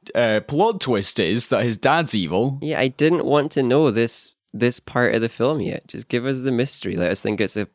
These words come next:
Speaker 2: space film about the sun exploding on us.
Speaker 1: Exactly.
Speaker 2: Even harder. The sun exploding harder than it already is.
Speaker 1: The main thing I don't, and that, that's my main problem with this trailer. Like, Brad Pitt, I'll watch anything with him in it 'cause I think he's awesome.
Speaker 2: Yeah.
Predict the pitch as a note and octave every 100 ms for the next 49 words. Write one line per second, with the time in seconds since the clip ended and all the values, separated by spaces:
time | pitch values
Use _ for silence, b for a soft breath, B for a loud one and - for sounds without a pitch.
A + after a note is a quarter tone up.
0 | _ - - F#2 F#2+ - F#2 F2+ F2 F2
1 | F2 - F2 F2 - F2 F2+ - - D#2+
2 | D2+ C2+ B1+ G#1+ - G#3+ - D#4+ D4+ E4+
3 | C#3+ G2 F2 F2+ F2 D2 D#2+ - G#2 G#2
4 | - D#2 E2+ F2+ - F#2+ G2 G#2+ G2+ F2
5 | F2+ F2+ F2+ D2+ D2 - - - F3+ A#3+
6 | B3+ G#3 G#3 E3 C#3+ E3 D#3 - - -
7 | F#3+ F#3+ F#3 F#3+ E3 D3+ C#3 C3+ A#2+ A2+
8 | - A#2+ G2 F#2 G#2+ A#2+ D#3+ D#3 - B2+
9 | - - _ - D3 C#3 B2+ G#2 A#2+ A2
10 | G2+ G2+ G2 F#2+ F#2+ - A2 G#2 G2 G#2
11 | G2 F#2+ - D2+ _ - A3+ F#2+